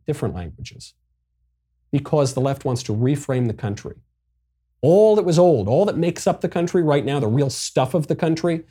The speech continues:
the language, the customs, the beliefs, the principles, the legal system, the people, all that, that, they don't like that.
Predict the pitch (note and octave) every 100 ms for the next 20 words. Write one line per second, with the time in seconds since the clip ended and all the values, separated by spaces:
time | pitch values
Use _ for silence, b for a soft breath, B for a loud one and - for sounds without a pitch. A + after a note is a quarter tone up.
0 | _ - B2+ C3+ C3+ C3 B2+ A2+ C#3 C#3+
1 | - C#3 B2 A2 G#2+ C3 D#3 - - -
2 | C3+ C3 B2 B2+ B2+ B2+ A2+ B - C#3
3 | D3 C#3+ - B2 - A#2+ F#2+ C#3 C#3 B2
4 | D3 E3+ B B _ A3 - F3+ G#3 B3+
5 | F3+ F#3 A3+ A3+ - F2